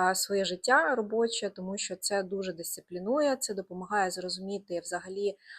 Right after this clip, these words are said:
е, де я вільна, де які є місця, прогалини, де я можу їх заповнити якимись ефективними, е, задачами для саморозвитку, де я можу направити взагалі свій фокус, де я більше потрібна.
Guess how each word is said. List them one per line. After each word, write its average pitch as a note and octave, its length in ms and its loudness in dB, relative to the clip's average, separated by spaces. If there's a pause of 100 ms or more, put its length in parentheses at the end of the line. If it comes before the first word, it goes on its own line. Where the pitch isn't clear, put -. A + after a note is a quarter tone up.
(320)
е, F#3+ 420 2
де B3 200 10
я A3+ 380 4
вільна, F3 560 -8
де G#3 80 0
які A#3 300 2
є G3 220 0
місця, G#3 580 0
прогалини, G3 600 0
де F#3+ 60 -4
я F#3 100 -2
можу G3 300 -6
їх F3+ 160 -6
заповнити F#3+ 680 -4
якимись F3+ 500 -8
ефективними, F3+ 800 -8
е, F3 100 -6 (720)
задачами F#3 640 0
для F3 120 -8
саморозвитку, F3+ 1120 -4 (100)
де F#3+ 160 0
я F#3+ 140 -2
можу F#3+ 600 -4
направити F#3 520 -2
взагалі F#3 360 -6
свій F3+ 220 -6
фокус, B3+ 500 0
де F#3 140 0
я F3 60 0
більше F3 300 -6
потрібна. B3 580 -2